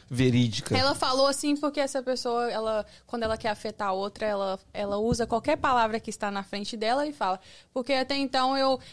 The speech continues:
Speaker 2: eu não tinha muita amizade com as amizades dela em si. Eu tive com ela.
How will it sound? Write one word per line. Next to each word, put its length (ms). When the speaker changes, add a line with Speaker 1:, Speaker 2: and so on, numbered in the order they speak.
Speaker 2:
eu 120
não 140
tinha 240
muita 240
amizade 640
com 140
as 120
amizades 560
dela 480
em 140
si. 380
Eu 80
tive 560
com 240
ela. 500